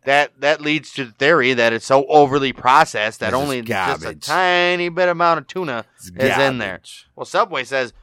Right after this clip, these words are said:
Speaker 1: well, the fact that Subway restaurants serve a hundred percent wild-caught cooked tuna, which is mixed with mayonnaise and used in freshly made sandwiches, wraps, and salads, are served to it and served to and enjoyed by our guests, the company said in a statement.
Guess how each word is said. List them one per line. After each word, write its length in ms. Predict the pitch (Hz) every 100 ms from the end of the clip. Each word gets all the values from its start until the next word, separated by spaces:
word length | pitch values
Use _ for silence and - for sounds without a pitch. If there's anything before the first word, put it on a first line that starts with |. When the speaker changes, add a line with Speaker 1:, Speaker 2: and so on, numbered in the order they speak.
| _
Speaker 1:
well, 100 | 131
the 60 | 110
fact 320 | - 151 131
that 140 | 117
Subway 300 | - 160 135 120
restaurants 440 | 131 - 131 117
serve 200 | 135 117
a 60 | 104
hundred 200 | 135 131
percent 400 | 110 - 139 -
wild-caught 600 | 117 131 120 - 127 -
cooked 240 | - 139
tuna, 260 | - 147 139
which 200 | 127 -
is 140 | 107 -
mixed 180 | 147
with 120 | 107 107
mayonnaise 400 | 131 135 135 117
and 140 | 110
used 260 | 139 131 - _ _ _ _ _
in 200 | - 120
freshly 360 | 110 151 139 135
made 220 | 127 139
sandwiches, 400 | - 143 143 113
wraps, 260 | 104 139 135
and 60 | 117
salads, 440 | 135 143 147 127
are 200 | 113 107
served 300 | - 143 151
to 220 | 120 123 127
it 140 | 143
and 440 | 123 120 123 117 -
served 380 | _ - 180 180
to 160 | 196 202
and 180 | 180 247
enjoyed 320 | 175 113 101
by 60 | 101
our 160 | 98
guests, 300 | - 101 95
the 60 | -
company 300 | - 104 101
said 220 | - 110
in 120 | 101
a 40 | 92
statement. 440 | - 120 135 156